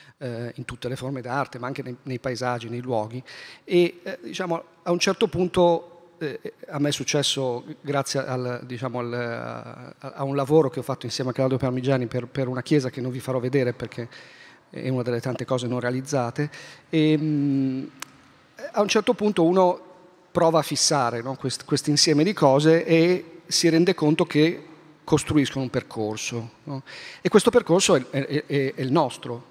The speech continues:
è personale, eh, ed è autobiografico, no? Chiaramente. Però il fatto che sia personale autobiografico, eh, e che nello stesso tempo sia condivisibile, eh, forse, eh, nasconde proprio uno degli aspetti essenziali del nostro lavoro, cioè il fatto di avere una componente personale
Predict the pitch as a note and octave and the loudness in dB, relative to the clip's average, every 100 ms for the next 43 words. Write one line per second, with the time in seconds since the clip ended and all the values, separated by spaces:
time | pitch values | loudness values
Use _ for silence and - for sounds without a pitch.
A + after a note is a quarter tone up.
0 | - - A#2+ C3 - C3 B2+ A#2 A#2+ A#2 | -16 -8 -2 -2 0 0 -2 -2 -8 -10
1 | - - - - - - _ _ - C#3 | -14 -12 -14 -16 -18 -20 _ _ 0 2
2 | C3+ B2+ C3 F3 D#3+ D#3 D3 C#3+ C#3 B2 | 2 0 2 4 6 4 2 2 2 0
3 | A2+ C3 C3 C3 D3 C3+ C3 D#3 - B2 | -2 -8 -8 -8 -10 -10 -8 -10 -10 -10
4 | A#2 A2+ - D#3 A3 F#3+ F3 F#3 - - | -10 -12 -10 2 6 6 4 2 2 0
5 | D3 - D#3+ D3 - D#3 D#3 D3 C3 C#3+ | 2 4 4 2 2 2 2 2 0 2
6 | D3+ C3+ B2+ C#3 - E3 D#3+ - - D#3 | 4 2 0 -4 2 2 2 -4 -4 -2
7 | C3+ C3 - D3 - C#3+ C3+ B2+ B2 B2+ | 0 -2 -4 -6 -2 -2 -2 -2 -2 -4
8 | C3+ D#3 C#3+ B2+ - B2+ B2+ A#2+ E3 D3 | -2 0 0 0 -2 -2 -2 0 0 0
9 | B2 A2+ B2+ B2+ C3 - - - _ - | -2 -4 -4 -4 -6 -12 -20 -20 _ -8
10 | - - D#3+ - D#3+ - E3 C#3 - D#3+ | -6 -6 -4 2 4 6 6 4 0 -6
11 | D#3+ - D3+ - D#3+ D3 C#3 D3 C#3+ C#3 | -6 0 0 2 4 4 4 2 4 2
12 | C3+ B2 - C#3 C3 C3 B2+ E3 B2 A#2 | 2 0 0 0 0 -2 2 2 2 -2
13 | A#2+ C3 A#2+ A#2+ A#2 A#2 C3 C#3 C3+ C3 | -6 -4 -2 -2 -2 -4 -2 -2 -2 0
14 | C#3 B2+ A#2+ C#3 B2 C#3 C#3 B2 B2 C#3 | 2 2 0 -2 -2 0 0 -2 -4 -4
15 | - C#3+ C#3 B2 B2 | -2 -2 -2 -2 -4